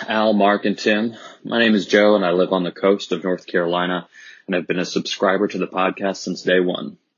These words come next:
There are baseball fans out here, but I stand alone with the Washington Nationals in a town of around forty-five hundred. I work from home, and I start my day with the previous day's podcast, and I can't tell you how much camaraderie and insight you guys bring each morning.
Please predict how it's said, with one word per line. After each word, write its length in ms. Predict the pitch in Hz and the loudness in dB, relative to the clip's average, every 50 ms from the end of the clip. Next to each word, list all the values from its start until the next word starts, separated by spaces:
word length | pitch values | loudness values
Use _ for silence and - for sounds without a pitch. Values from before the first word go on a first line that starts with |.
| _ _ | _ _
There 120 | - 101 101 | 2 4 4
are 60 | 95 | 6
baseball 360 | 120 123 127 120 - 107 98 | 6 4 4 2 2 0 0
fans 360 | 90 - 101 95 90 87 87 92 | 2 2 2 2 2 2 2 2
out 200 | 87 87 78 - | 2 2 2 0
here, 360 | 95 95 90 90 90 - - - - | 0 0 2 2 0 -2 -4 -6 -2
but 100 | - 101 | 0 0
I 60 | 98 | 0
stand 300 | 92 - - 113 104 107 | 0 0 0 0 0 2
alone 480 | 110 107 107 101 95 90 90 90 92 - | 4 4 4 4 4 2 0 -2 -6 -6
with 160 | - 101 90 87 | -6 -4 -2 -2
the 40 | |
Washington 500 | 85 90 87 85 - 107 95 - - 95 | 0 0 0 0 -2 -4 -4 -4 -2 -2
Nationals 480 | 92 87 85 82 - - 92 87 80 80 | 0 0 0 -2 -4 -6 -8 -8 -8 -8
in 60 | 87 | -10
a 80 | 87 80 | -10 -10
town 280 | - - 92 87 82 | -8 -6 -4 -4 -4
of 100 | 85 80 | -4 -6
around 300 | 87 85 85 85 82 - | -6 -6 -6 -6 -8 -12
forty-five 480 | _ - 90 90 85 87 - 90 85 - | _ -12 -8 -8 -8 -6 -6 -8 -8 -8
hundred. 340 | 87 85 82 85 82 82 - _ _ _ _ _ | -10 -12 -12 -12 -14 -14 -16 _ _ _ _ _
I 80 | - 101 | 2 4
work 180 | 110 117 110 - | 4 4 4 4
from 160 | - 127 110 | 2 0 2
home, 340 | 101 107 104 104 101 101 92 | 4 4 4 4 4 2 2
and 80 | 87 | 0
I 60 | 87 | -2
start 260 | 85 - - 101 95 95 | -2 0 2 2 2 4
my 140 | 92 92 | 2 2
day 220 | 90 92 90 90 87 | 2 4 4 4 4
with 120 | 85 85 | 2 0
the 80 | 82 82 | -4 -6
previous 440 | - - 104 95 90 95 90 - - | 0 2 2 4 4 4 2 2 0
day's 220 | 95 92 85 - | -2 -2 -2 -4
podcast, 720 | - - 90 85 85 78 - 90 85 85 85 - - - | -4 -4 -4 -4 -4 -6 -6 -6 -6 -6 -6 -8 -10 -10
and 80 | 90 85 | -12 -12
I 60 | 80 | -12
can't 360 | - - - 117 117 107 - | -12 -10 -8 -6 -6 -6 -8
tell 240 | - - 104 95 87 | -4 -2 0 2 2
you 200 | 90 90 87 87 | 2 0 0 -2
how 100 | 87 87 | -2 -4
much 220 | 90 87 - - | -4 -4 -6 -6
camaraderie 540 | - 95 92 87 90 87 87 90 95 87 85 | -6 -6 -4 -2 -2 -2 -2 0 0 -2 -2
and 100 | 87 92 | -2 -4
insight 360 | 92 92 - - 95 85 87 | -4 -6 -4 -6 -6 -6 -6
you 80 | 87 - | -6 -6
guys 220 | - 87 82 - | -6 -6 -6 -6
bring 260 | - - 90 87 87 | -6 -6 -6 -6 -6
each 220 | 85 82 - - - | -10 -14 -16 -14 -14
morning. 340 | - - 52 53 - - | -14 -14 -14 -16 -18 -20